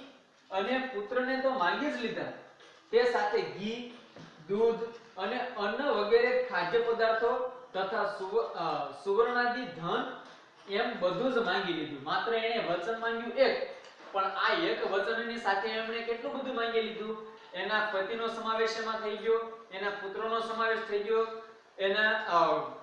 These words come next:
ઘરે તેલ, ઘી, દૂધ અને અન્ય અન્ન જેવા ખાદ્ય પદાર્થોનો સમાવેશ થઈ ગયો અને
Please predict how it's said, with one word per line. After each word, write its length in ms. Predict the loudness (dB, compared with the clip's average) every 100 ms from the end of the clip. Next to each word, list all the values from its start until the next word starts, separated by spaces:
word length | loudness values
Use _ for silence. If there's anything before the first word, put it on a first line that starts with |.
| -18 -20 -16
ઘરે 680 | 0 6 8 8 6 -2 -10 -18 -20 -20 -20 -20 -20 -20 -20 -16 -2
તેલ, 460 | 4 4 4 0 -6 -12 -20 -14
ઘી, 460 | -6 -4 -4 -6 -12 -18 -20 -8
દૂધ 380 | 0 2 2 -2 -6 -14 -8
અને 180 | -4 -2
અન્ય 440 | -2 -2 -2 -4 -4 -10 -18 -20 -12 -2
અન્ન 260 | 0 2
જેવા 340 | 4 4 4 4
ખાદ્ય 400 | 0 -2 2 2
પદાર્થોનો 540 | 2 0 0 0 -4
સમાવેશ 400 | -6 -4 0 0 0
થઈ 120 | -4
ગયો 180 | 0 0 0 -6 -12 -18 -18 -8
અને 460 | -4 -2 -4 -8